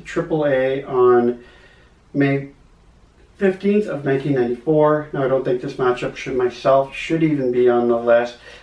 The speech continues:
I get that you have big, huge names, everybody on this list is definitely a true legend, but, uh, I think Lucha, uh, Central missed the mark, uh, putting this,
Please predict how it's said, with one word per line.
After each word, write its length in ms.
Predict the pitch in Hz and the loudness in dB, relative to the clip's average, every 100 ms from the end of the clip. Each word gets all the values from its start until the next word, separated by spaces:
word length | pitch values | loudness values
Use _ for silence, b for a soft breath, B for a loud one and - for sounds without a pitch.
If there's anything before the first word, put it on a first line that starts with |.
| B | B
I 80 | 143 | -2
get 240 | 131 127 | 0 0
that 180 | 143 131 | -2 -2
you 140 | 123 | -4
have 460 | 117 123 113 110 - _ _ - | -2 0 0 -2 -10 _ _ -2
big, 200 | 120 117 | 0 0
huge 640 | - - 120 117 - - 147 | -4 -6 -4 -4 -8 -12 -2
names, 380 | 120 120 117 | 0 2 2
everybody 400 | 120 120 117 120 | 0 -2 0 2
on 180 | 123 120 | 4 4
this 180 | 123 120 | 2 0
list 240 | 131 120 B B B | -2 -2 B B B
is 100 | 147 | -2
definitely 360 | 170 170 165 151 | 0 0 -2 -2
a 40 | |
true 220 | - 156 | -4 0
legend, 540 | 139 131 139 135 139 - B B _ _ _ _ _ | 2 2 2 -2 -2 -8 B B _ _ _ _ _
but, 260 | 147 143 - | -2 -2 0
uh, 100 | 135 | -2
I 140 | 135 | -2
think 200 | 139 135 | -2 -4
Lucha, 800 | 139 131 - 135 135 131 135 - - _ | -6 -8 -4 0 2 4 2 -2 -16 _
uh, 200 | 147 127 | -8 -6
Central 580 | 120 139 127 139 135 131 B B | -6 -4 -4 -2 -2 -4 B B
missed 180 | 156 143 | -6 -2
the 80 | 143 | -2
mark, 320 | 135 135 131 | -2 -2 -4
uh, 260 | 135 135 123 | -6 -4 -6
putting 380 | - 135 131 | -6 -4 -2
this, 260 | 127 123 | -2 -4